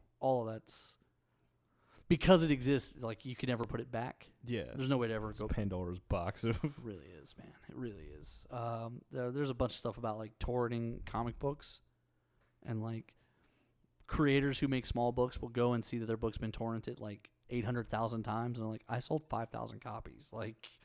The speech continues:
Speaker 1: you guys suck. <laughs> Um,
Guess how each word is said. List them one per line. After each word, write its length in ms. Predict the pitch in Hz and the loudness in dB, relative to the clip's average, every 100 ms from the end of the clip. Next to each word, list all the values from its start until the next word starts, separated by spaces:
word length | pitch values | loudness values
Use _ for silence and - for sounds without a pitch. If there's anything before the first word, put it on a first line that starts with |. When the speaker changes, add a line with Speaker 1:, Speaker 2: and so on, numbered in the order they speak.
| - - - - - | -20 -20 -20 -14 -6
Speaker 1:
you 120 | 131 | -2
guys 280 | 151 156 143 | 0 0 0
suck. 460 | - - - - - | -2 -2 -4 -6 -14
<laughs> 40 | - - - - - - | -14 -18 -20 -20 -20 0
Um, 800 | 151 120 185 165 180 156 147 139 | 2 8 8 10 10 10 8 2